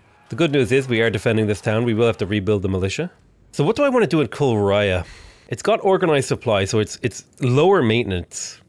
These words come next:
Intel production doesn't seem good. Maybe, I think I go for knowledge. I keep, I keep pumping that knowledge. I went, I went for the science building early,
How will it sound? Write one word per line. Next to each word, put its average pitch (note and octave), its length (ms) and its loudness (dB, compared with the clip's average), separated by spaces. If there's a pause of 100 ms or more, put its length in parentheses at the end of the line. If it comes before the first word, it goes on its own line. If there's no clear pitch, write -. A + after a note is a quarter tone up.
(140)
Intel F#3 360 0
production A#2 420 -2
doesn't G2+ 200 -2
seem G2 240 -4
good. F#2 300 -4
Maybe, A#2 240 -4 (260)
I G#2+ 80 -6
think C3+ 140 -2
I A2+ 60 2
go G2 120 -2
for F2+ 100 -4
knowledge. F2+ 480 -4
I A2 80 -4
keep, D3 160 -4
I G#2 80 -2
keep - 220 -4
pumping C3+ 300 -2
that G#2 140 -2
knowledge. F#2 460 -6 (840)
I C3 80 2
went, D3+ 280 2
I C3+ 100 2
went D3 200 0
for D#3 80 -4
the C3 100 -2
science A2 320 -2
building G#2 340 -2
early, A#2+ 360 -2